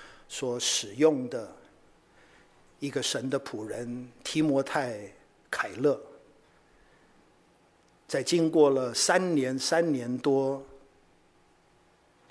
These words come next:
的癌症，礼拜五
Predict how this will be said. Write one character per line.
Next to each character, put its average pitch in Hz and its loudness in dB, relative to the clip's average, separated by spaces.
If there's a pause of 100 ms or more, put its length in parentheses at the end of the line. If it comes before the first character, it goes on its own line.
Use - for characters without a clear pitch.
(1400)
的 147 -2 (100)
癌 127 -2
症， 139 2 (800)
礼 117 -10
拜 135 -2
五 110 -8